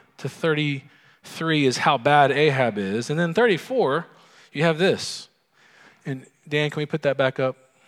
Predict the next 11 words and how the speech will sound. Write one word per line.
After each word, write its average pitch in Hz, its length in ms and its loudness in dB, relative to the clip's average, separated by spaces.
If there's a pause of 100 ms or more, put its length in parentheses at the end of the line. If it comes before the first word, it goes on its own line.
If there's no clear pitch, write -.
(1800)
Verse 165 220 4
thirty-four 170 400 2
says, 143 260 0 (120)
"In 190 180 0
his 151 300 -2
days, 117 640 -2 (280)
Hiel 147 460 4
of 123 160 0
Bethel 156 400 0
built 143 300 0
Jericho. 117 640 -4